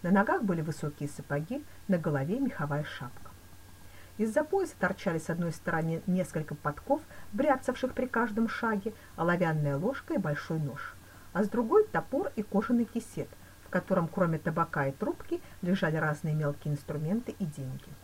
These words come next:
Итак, староста артели Григорий приказал возчикам собираться в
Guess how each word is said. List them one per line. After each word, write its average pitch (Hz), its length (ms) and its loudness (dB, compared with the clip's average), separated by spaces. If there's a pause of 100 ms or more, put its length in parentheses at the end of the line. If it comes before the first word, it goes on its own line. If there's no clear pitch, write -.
(840)
Итак, 415 320 2
староста 170 560 0
артели 160 380 -2
Григорий 185 500 2 (200)
приказал 226 440 4
возчикам 294 460 -2
собираться 226 500 2
в 294 60 -10